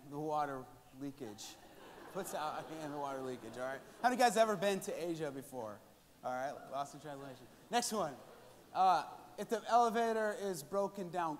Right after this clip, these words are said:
please call nine one one zero. All right, next one. A nice electric shock, <laughs> okay? That's what some of you need this morning. A nice electric shock. Hand grenade.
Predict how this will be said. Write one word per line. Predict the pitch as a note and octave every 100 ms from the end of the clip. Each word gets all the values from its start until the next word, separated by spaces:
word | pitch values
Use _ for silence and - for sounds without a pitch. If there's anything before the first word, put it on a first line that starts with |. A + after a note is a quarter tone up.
| - - -
please | - G3 F3
call | - G3+ E3+ C#3+ C#3
nine | E3 E3 D#3+
one | E3 E3 D#3
one | E3 D#3 C#3+
zero. | C3+ D#3+ D#3 B2+ A#2 - - - - - - - - - - - - - C3+ -
All | D#3 D3
right, | A2
next | D3 F3+ F3
one. | C#3+ A2 - - - - - - - - - -
A | E3+
nice | F3+ F#3 F#3+ -
electric | E3+ E3+ E3 D3+
shock, | - D#3+ B2 G2+ - -
<laughs> | G3 A#3+ -
okay? | F3+ F3+ E3+ D#3+ - - - - - - -
That's | A3 B3
what | C4+ B3
some | C4 B3
of | A#3
you | A3+
need | A3+ A#3 G3
this | G3+ -
morning. | G3 E3+ C#3+ C3+ C3 - - - -
A | F3+
nice | F#3+ G3 F#3+ G3
electric | F#3 F3+ E3
shock. | F#3 D3 - - - -
Hand | A#3 B3 C4+
grenade. | B3+ B3 A3+ F#3+ D#3